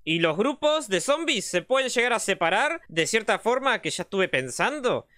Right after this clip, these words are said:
Así que va a estar muy interesante hacer guías de acá. Ya en el video anterior me re emocioné. <laughs> Estaba re zarpado. Que también se los dejo acá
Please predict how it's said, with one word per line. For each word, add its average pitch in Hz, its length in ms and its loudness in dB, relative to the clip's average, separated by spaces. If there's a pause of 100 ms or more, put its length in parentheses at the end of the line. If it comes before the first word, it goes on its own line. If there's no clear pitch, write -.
(200)
Así 147 400 -2
que 160 280 2
va 160 140 0
a - 20 -2
estar 180 200 0
muy 214 160 0
interesante 185 460 -2
hacer 151 220 -4
guías 156 280 -2
de 135 80 -4
acá. 202 360 0 (160)
Ya 147 160 -2
en 151 80 -2
el 139 60 -4
video 135 200 0
anterior 160 380 -2
me 131 100 -6
re 135 120 -4
emocioné. 160 680 -6
<laughs> - 40 -20
Estaba 131 520 -6
re 127 140 -6
zarpado. 123 420 -6 (380)
Que - 140 2
también 190 260 2
se 233 80 2
los 214 120 2
dejo 202 220 2
acá 240 340 -2